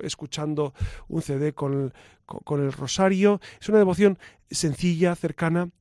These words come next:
y que une mucho a Dios. A mí me impresionan, por ejemplo, las, las misioneras de la caridad.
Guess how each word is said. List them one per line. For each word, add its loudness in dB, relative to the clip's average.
y -4
que 0
une 6
mucho 0
a 0
Dios. -2
A 0
mí 8
me 10
impresionan, 2
por 0
ejemplo, -2
las, -2
las -2
misioneras -2
de -2
la -2
caridad. 0